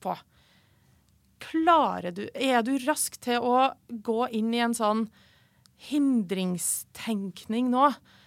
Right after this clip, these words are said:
Eh, at du, du ser bare de utfordringene og problemene som akkurat nå oppsto, og hvordan dette her aldri i verden kommer til å gå bra?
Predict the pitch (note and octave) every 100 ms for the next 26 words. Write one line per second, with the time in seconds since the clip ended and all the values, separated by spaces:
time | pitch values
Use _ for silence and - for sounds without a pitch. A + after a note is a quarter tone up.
0 | _ - A3+ A3+ A#3 A3+ B3+ B3 B3 A#3+
1 | A3 G#3+ A#3 - - A#3+ A3 A#3+ B3+ A#3
2 | B3 A#3 F#3+ F#3 G#3 G3+ G3+ A3 - G#3
3 | - F#3 F3+ F#3+ G#3+ G#3+ - G#3 A3 F3+
4 | E3+ F#3 F#3+ G#3 G3+ - F3 F#3+ F#3 G3
5 | - - G#3+ A#3 G#3 G3+ G3+ G3 F3+ F#3+
6 | G3+ F#3 F#3 F#3 - A3+ G3 E3+ F3 D#3+
7 | F3 F#3 G3+ - E3+ F3+ G3